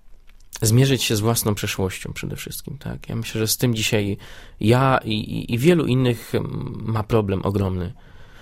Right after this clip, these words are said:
Jeden człowiek, e, Francuz, powiedział mi na szlaku, e, że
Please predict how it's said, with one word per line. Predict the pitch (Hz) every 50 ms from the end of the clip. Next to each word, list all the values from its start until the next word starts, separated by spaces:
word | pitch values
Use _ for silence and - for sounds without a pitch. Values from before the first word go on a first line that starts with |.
| - - - -
Jeden | 151 170 185 180
człowiek, | 170 - 185 175 165 170 - - - - 151 127 131 127 120 120
e, | 127
Francuz, | - - - 165 143 139 - - 117 - -
powiedział | - 123 123 131 131 127 127 123
mi | 127 123
na | 120 120
szlaku, | - - 131 127 123 - 123 113 110 104 107 107 107 110
e, | 113 113
że | 113 117 120 113